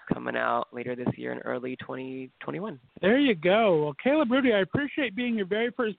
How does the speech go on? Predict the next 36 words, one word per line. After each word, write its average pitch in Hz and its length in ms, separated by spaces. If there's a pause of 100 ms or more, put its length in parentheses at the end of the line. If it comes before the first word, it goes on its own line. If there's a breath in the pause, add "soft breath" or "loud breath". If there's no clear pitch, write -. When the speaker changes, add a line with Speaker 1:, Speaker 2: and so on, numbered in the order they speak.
Speaker 2:
podcast. 214 520
I 170 100
hope 180 200
it's 190 160
not 202 200
the 185 60
last 190 380
time. 226 220
We 180 80
gotta 185 200
have 190 160
you 180 80
back 185 240
when 180 120
all 175 120
these 180 180
things 190 240
happen. 196 340
You're 165 140
an 175 100
amazing 185 440
guest, 214 280
my - 180
friend. 151 260 (400 soft breath)
Thanks 185 180
for - 80
being 208 180
on 196 80
the 185 80
show. 208 340 (360)
Speaker 1:
Well, 151 160
thank 170 160
you 262 60
for 202 80
having 247 240
me. 113 220